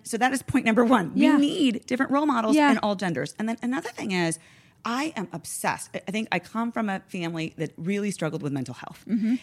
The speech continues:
Speaker 1: And the rates of anxiety and depression that are
Speaker 2: Yes.
Speaker 1: growing with our
Speaker 2: Yes.
Speaker 1: children is something we need to be like, "Red alarm fire, people."
Speaker 2: Yeah.
Speaker 1: Like, there are things in the world we need to be like, "Hold on.
Speaker 2: Yeah. This is
Speaker 1: What
Speaker 2: not
Speaker 1: is the
Speaker 2: okay.
Speaker 1: meaning of success?" And
Speaker 2: Yeah.
Speaker 1: if I die and my children are,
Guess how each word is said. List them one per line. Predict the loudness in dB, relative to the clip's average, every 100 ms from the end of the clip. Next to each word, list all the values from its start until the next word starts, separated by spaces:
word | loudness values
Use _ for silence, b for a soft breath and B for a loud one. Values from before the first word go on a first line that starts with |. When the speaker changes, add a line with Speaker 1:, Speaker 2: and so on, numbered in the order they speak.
| B B 0
Speaker 1:
And | 2 2 0 -6 _
the | 0 2
rates | 2 0 0 0 -6 -6
of | -4
anxiety | -2 -2 -2 0 0 -2
and | -4
depression | -4 -4 -4 -2 -4
that | -2 0 2
are | 2
Speaker 2:
Yes. | 2
Speaker 1:
growing | 2 4 2 0 -6 -2
with | 0 2
our | 2
Speaker 2:
Yes. | 2
Speaker 1:
children | 2 0 0 -2 -2
is | -4
something | -2 -2 -2 -2
we | -2
need | -2
to | -2
be | -2
like, | -2 -4 -8 -4
"Red | 0 2 4
alarm | 4 4 4
fire, | 6 6 6
people." | 2 4 6 6
Speaker 2:
Yeah. | 6 4 0 0
Speaker 1:
Like, | 0 4
there | 4
are | 4
things | 2 2 2
in | 0
the |
world | 0 0 0
we |
need | -2
to | 0
be | 2
like, | 0 -2
"Hold | 0 4
on. | 4 2 -8 -2
Speaker 2:
Yeah. | 2 2 0 -8 _
This | -2
is | 4
Speaker 1:
What | 6 8
Speaker 2:
not | 6
Speaker 1:
is | 6
the |
Speaker 2:
okay. | 6
Speaker 1:
meaning | 4 4
of | 0
success?" | -4 -4 -2 -2
And | 4
Speaker 2:
Yeah. | 6 6
Speaker 1:
if | 2
I | -2 -4 -2
die | -2 0 -2
and | -2
my | -4
children | -4 -4 -2
are, | -2